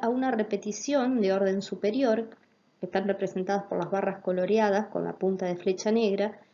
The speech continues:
y que abarcan desde varios cientos de kilobases hasta varias megabases. El orden de los monómeros dentro de estas regiones varía entre los distintos cromosomas humanos,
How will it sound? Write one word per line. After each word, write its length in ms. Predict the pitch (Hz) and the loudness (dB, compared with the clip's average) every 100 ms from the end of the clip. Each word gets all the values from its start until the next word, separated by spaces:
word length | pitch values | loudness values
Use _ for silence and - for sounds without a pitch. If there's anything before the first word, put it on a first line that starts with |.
| _ | _
y 160 | - 226 | -6 -2
que 80 | 285 | 2
abarcan 580 | 285 262 214 180 180 208 | 4 4 2 2 0 2
desde 260 | 196 214 | 2 2
varios 360 | 233 285 302 277 | 2 2 0 -2
cientos 480 | - 220 185 185 160 | 0 0 2 -2 -4
de 100 | 175 | -4
kilobases 720 | 180 185 214 240 294 277 - | 0 2 2 0 -4 -4 -8
hasta 260 | 180 - 190 | -12 -6 -2
varias 400 | 196 226 240 220 | 2 2 0 -2
megabases. 800 | 190 175 156 143 143 - - - _ _ - - _ _ _ | 0 0 0 -4 -8 -12 -12 -16 _ _ -20 -20 _ _ _
El 160 | - 262 | 4 8
orden 340 | 339 311 254 214 | 8 6 2 2
de 80 | |
los 160 | 190 175 | 0 0
monómeros 500 | 202 208 196 185 180 | -2 0 2 0 0
dentro 380 | 240 262 226 202 | -2 -2 0 0
de 80 | 202 | -2
estas 240 | - 202 | -4 -4
regiones 520 | 196 - 262 269 214 | -6 -4 -4 -2 -2
varía 520 | 208 202 254 302 311 220 | 0 0 0 0 0 0
entre 280 | 202 190 | -2 -2
los 140 | 190 175 | -2 -4
distintos 460 | 180 - 233 254 | -6 -6 -4 -4
cromosomas 600 | 262 185 175 - 208 202 269 | -4 -4 -4 -6 -6 -4 -6
humanos, 440 | 277 233 160 | -4 -2 -4